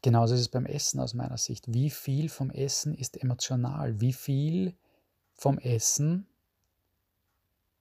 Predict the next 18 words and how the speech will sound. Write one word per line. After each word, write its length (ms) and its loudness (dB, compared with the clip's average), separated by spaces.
ist 480 0
quasi 180 4
körperliche 460 2
Befriedigung 520 0
im 40 0
Sinn 220 -2
von, 260 -2
okay, 240 -4
dass 180 -8
wir 80 -2
satt 300 -4
sind, 180 -2
aber 300 0
wie 160 0
viel 240 -4
geht 240 -6
darüber 320 0
hinaus? 580 -2